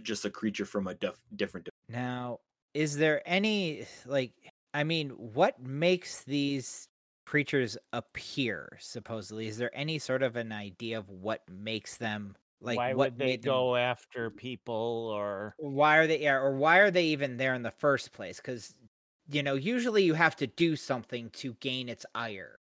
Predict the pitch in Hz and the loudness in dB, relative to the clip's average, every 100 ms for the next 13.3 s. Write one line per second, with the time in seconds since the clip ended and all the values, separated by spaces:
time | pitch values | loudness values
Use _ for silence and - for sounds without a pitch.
0 | - 117 139 139 131 123 117 104 120 - | -8 0 2 4 4 2 -2 -6 -12 -18
1 | - 135 131 135 131 131 - - - 95 | 2 4 6 4 0 -4 -10 -14 -12 -10
2 | 98 98 - - 98 98 92 64 - - | -8 -10 -12 -10 -6 -4 -4 -6 -12 -14
3 | 104 104 - 135 107 - 95 - 98 98 | -12 -8 -4 2 2 0 -6 -4 -2 -2
4 | - _ _ _ - 95 90 - 98 - | -2 _ _ _ -8 -6 -6 -8 -12 -10
5 | 92 87 92 98 104 98 - _ _ - | -12 -10 -6 -4 -4 -6 -10 _ _ -4
6 | 254 330 302 196 190 208 196 147 - 160 | -2 -2 -2 -2 0 2 0 -2 -2 0
7 | 147 143 120 123 127 120 - 110 98 127 | 0 -2 -4 -4 -2 -4 -6 -12 -8 -6
8 | 107 - - 113 151 151 147 156 139 196 | -6 -10 -12 -6 -4 -4 0 0 2 2
9 | 190 180 185 190 175 139 123 110 104 - | 6 8 10 10 8 8 4 0 -4 -6
10 | 104 107 92 69 - - - _ _ _ | -10 -10 -10 -10 -10 -12 -16 _ _ _
11 | 143 - 143 135 123 127 151 151 - - | -6 -6 -6 -8 -8 -6 -6 -6 -10 -14
12 | _ _ _ _ - 185 180 156 180 123 | _ _ _ _ 2 2 4 8 8 8
13 | 107 - | 0 -8